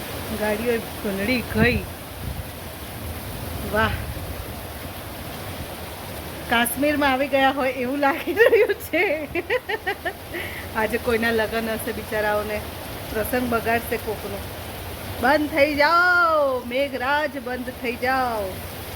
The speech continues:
પાક બધું બગાડશે, ઘઉં બગાડશે. અમુક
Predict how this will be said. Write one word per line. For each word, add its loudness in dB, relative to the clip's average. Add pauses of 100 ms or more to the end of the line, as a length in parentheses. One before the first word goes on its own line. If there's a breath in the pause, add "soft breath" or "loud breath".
(1160)
પાક 4
બધું -2
બગાડશે, 2
ઘઉં 2
બગાડશે. 2 (460)
અમુક -2